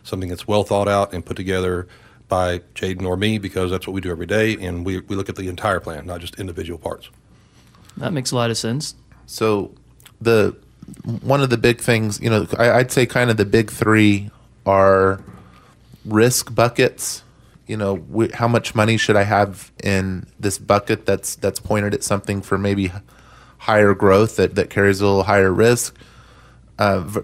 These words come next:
Speaker 3: versus how much should I have in something that's maybe a, a, a little more risk neutral, and then, and then how much, you know, should I have in something that's just guaranteed and bu-, you know, bulletproof, proof, predictable. And, and then the other category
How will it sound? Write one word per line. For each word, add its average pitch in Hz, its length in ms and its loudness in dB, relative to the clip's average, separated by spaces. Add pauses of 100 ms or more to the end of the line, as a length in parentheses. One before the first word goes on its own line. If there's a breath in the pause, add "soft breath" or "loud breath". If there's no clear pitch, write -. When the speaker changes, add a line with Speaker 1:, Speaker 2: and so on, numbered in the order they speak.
Speaker 3:
versus 101 560 -2 (220)
how 113 120 -2
much 110 220 0
should 107 140 0
I 104 100 4
have 101 260 2
in 98 100 -2
something 98 420 -6
that's - 380 -6 (220)
maybe 101 420 -4
a, 82 80 2
a, 98 280 0 (220)
a 101 80 0
little 101 260 2
more 95 480 2 (100)
risk 104 360 0
neutral, 120 640 4
and 98 120 -2
then, 98 280 -4
and 101 140 -6
then 95 100 -4
how 107 120 -2
much, 107 400 -4 (240)
you 107 120 -6
know, 95 100 -4
should 101 160 -6
I 101 60 2
have 101 160 0
in 98 60 -8
something 95 260 -8
that's 90 160 -6
just - 240 -10
guaranteed 104 680 0
and 90 220 -10
bu-, 95 180 -2
you 101 80 -6
know, 87 120 -4
bulletproof, 95 600 2 (140)
proof, 87 240 -2
predictable. 92 680 -2 (1120 loud breath)
And, 101 460 0
and 107 160 -2
then 104 200 -2
the 101 140 4
other 131 220 4
category 98 800 2